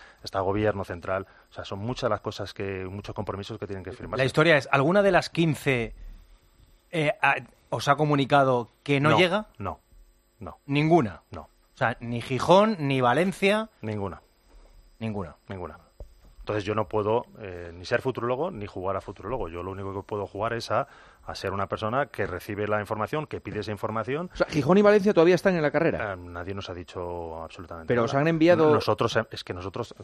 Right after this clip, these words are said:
Speaker 1: estamos en tiempo, o se está en tiempo para seguir recibiendo esa información que nosotros hemos pedido a las ciudades, a los estadios, compromisos a ciudades, a estadios. Es que, eh, es muy complejo, Juanma.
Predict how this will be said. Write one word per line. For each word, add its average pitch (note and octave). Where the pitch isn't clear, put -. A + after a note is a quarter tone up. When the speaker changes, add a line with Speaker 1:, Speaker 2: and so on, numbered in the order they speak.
Speaker 1:
estamos G2
en G2+
tiempo, A#2+
o -
se -
está -
en G2
tiempo G#2+
para F2+
seguir F#2
recibiendo G#2
esa A2
información G2
que A2
nosotros F2
hemos F#2+
pedido A2
a F2+
las E2
ciudades, G#2+
a F#2+
los F2+
estadios, A#2+
compromisos F#2+
a F2
ciudades, G#2+
a F#2+
estadios. A#2+
Es F#2+
que, C#3
eh, -
es A#2+
muy D#3
complejo, A2
Juanma. F#2+